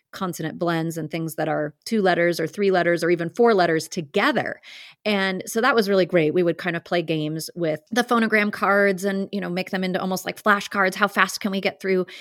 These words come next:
And we, we even made up a little story for some of the longer ones that had, one of them has six sounds.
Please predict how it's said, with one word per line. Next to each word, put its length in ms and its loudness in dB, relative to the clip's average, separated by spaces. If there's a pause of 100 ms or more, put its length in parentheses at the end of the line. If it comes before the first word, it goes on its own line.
(140)
And 220 0
we, 180 2 (280)
we 140 -2
even 220 0
made 240 -2
up 160 -2
a 40 -4
little 300 -4
story 680 0
for 160 -4
some 200 -6
of 100 -4
the 100 -2
longer 360 -2
ones 280 -2
that 140 -4
had, 260 -4
one 200 0
of 100 -2
them 140 0
has 220 -4
six 540 -6
sounds. 720 -2